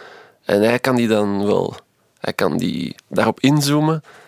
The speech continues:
en dat gebruiken en focussen en daar een nummer mee maken.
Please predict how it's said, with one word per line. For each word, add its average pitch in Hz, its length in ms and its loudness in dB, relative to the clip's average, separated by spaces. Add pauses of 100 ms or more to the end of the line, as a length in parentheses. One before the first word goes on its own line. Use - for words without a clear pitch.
(460)
en 107 280 0
dat 110 140 2
gebruiken 113 580 -2
en 110 100 0
focussen - 720 -2
en 110 140 0
daar 117 220 2
een 110 100 0
nummer 131 280 2
mee 127 160 2
maken. 135 420 -2